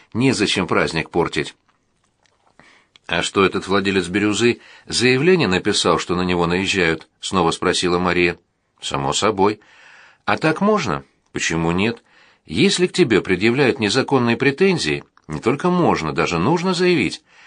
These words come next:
За этими ребятами, между прочим, не одно подобное дело числилось.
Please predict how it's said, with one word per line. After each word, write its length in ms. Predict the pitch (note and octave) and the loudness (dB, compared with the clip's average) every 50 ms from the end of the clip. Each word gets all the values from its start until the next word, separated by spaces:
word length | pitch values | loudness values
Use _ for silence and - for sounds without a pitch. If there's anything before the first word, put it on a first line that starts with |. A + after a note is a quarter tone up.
| - - - - - _ _ - | -20 -20 -20 -20 -20 _ _ -10
За 180 | - D#2 D#2+ B2+ | -6 0 2 4
этими 380 | D#3+ G3 G3+ G3+ F#3 F#3 F#3 F3 | 6 6 4 4 2 4 4 6
ребятами, 520 | F3 F3 D#3 F#3 F#3 F3+ - C#3+ G#2 F#2+ | 4 4 4 4 2 2 2 2 2 2
между 300 | F#2 G2+ F#2 F2+ A2 A2 | 0 0 0 0 -2 -2
прочим, 480 | - A2+ G#2 F2+ - - E2 D#2 D2+ - _ _ - | 2 2 2 2 2 0 -4 -6 -6 -10 _ _ -8
не 160 | F2+ G2 G#2 | -4 -2 0
одно 300 | F#2 F2 D#2+ F#2+ C3+ D3 | 0 0 0 -2 -4 0
подобное 480 | - C3 A#2+ C3+ C#3+ B2+ C3 C3+ C#3 C#3+ | 0 0 2 2 0 0 2 0 -2 -2
дело 280 | C#3+ F3+ E3+ C#3+ - | 0 0 0 0 0
числилось. 640 | - - F2+ D2 C#2 - D#2 D2+ C#2 C#2+ - - | -2 -2 -2 -2 -2 -2 -2 -2 -2 -2 -4 -8